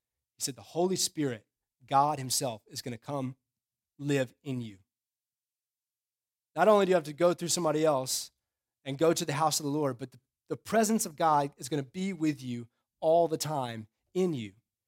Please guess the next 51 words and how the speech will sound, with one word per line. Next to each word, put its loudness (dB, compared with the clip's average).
And -4
it 0
has -2
happened. -10
He 0
has 2
come, -4
and -8
every 0
person -4
who 0
has -4
received -6
salvation -2
in -4
Christ, -8
if -18
you're 0
in 2
Christ 0
right -6
now, -2
you -4
have -2
received -6
the -10
Holy -6
Spirit. -8
You -4
have 0
him -8
living 0
in 0
you. -4
He's -6
taken -6
up -10
residence -2
in -8
you, -6
and -10
right 6
now -4
you -2
are 2
the -10
temple -8
of -8
the -4
living -4
God. -16